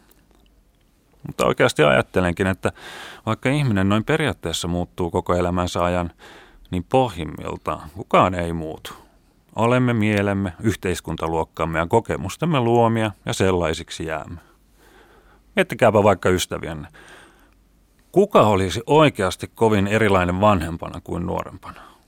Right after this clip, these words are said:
Ehkä särmät hioutuvat, mutta samaan aikaan moni myös jumittuu omiin ajatusmalleihinsa yhä syvemmälle.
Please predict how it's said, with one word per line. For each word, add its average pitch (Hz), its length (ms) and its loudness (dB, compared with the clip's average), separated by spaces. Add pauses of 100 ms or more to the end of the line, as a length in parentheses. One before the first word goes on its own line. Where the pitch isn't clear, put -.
(140)
Ehkä 143 300 2
särmät 143 460 -2
hioutuvat, 127 560 2 (280)
mutta 127 220 2
samaan 113 380 4
aikaan 85 360 0
moni 151 180 4
myös 131 260 0
jumittuu 101 560 -2
omiin 92 300 -2
ajatusmalleihinsa 80 920 -4
yhä 90 240 -4
syvemmälle. 82 580 -10